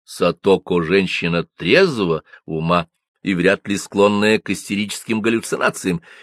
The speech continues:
и не нашелся, что сказать. Так поразила его эта фантастическая история.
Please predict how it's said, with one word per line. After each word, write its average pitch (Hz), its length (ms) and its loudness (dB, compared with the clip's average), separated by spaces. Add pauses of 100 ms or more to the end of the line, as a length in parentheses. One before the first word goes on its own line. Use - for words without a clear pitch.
и 87 140 -2
не 107 80 0
нашелся, 117 540 4
что 101 220 2
сказать. 95 500 0 (400)
Так 87 240 -4
поразила 90 540 0
его 90 200 -2
эта 90 180 -8 (140)
фантастическая 92 920 -6
история. 92 400 -12